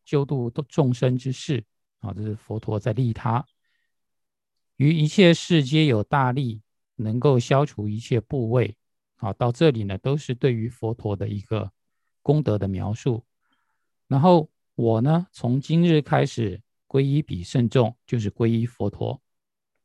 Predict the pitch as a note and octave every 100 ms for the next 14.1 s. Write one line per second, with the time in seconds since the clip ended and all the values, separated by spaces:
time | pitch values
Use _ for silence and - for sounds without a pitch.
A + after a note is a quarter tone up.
0 | _ _ _ _ _ _ _ _ _ _
1 | _ - F#3 - C#3+ D3 E3 - _ _
2 | _ _ _ _ _ _ B2+ F#3 - C3
3 | G#2 - F3+ F3+ D#3 C3+ D#3 D3 F3 C3+
4 | - G2 - _ _ D3 - C#3 G#2+ _
5 | _ _ _ _ - A2+ G#2 D3 D3 -
6 | A2 G#2 - C3 A2 - _ B2 D#3 C#3
7 | A#2+ B2 C3+ _ _ _ _ D3 D#3 C#3
8 | G#2+ G2+ - E3 F3 C#3 A2+ A#2 B2+ A#2+
9 | A#2 _ _ _ _ _ _ _ F#3 D#3
10 | B2 A#2+ C#3 G#2+ G#2+ _ _ C3+ B2 F3
11 | D#3+ D3+ C3+ A2 C#3+ C#3+ D3 A2+ G2 A2+
12 | C3+ G#2+ _ _ _ - A2 G#2+ G#2+ C#3
13 | A#2 G#2 _ _ _ - E3 A#2 - G2